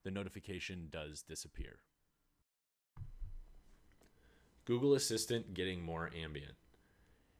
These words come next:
If you have the ambient mode on your phone, you know that you can get the same sort of features that you would from a smart display when your phone is plugged in and charging.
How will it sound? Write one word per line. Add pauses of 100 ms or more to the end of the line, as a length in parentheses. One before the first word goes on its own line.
If
you
have
the
ambient
mode
on
your
phone,
you
know
that
you
can
get
the
same
sort
of
features
that
you (100)
would
from
a
smart
display (300)
when
your
phone
is
plugged
in
and
charging.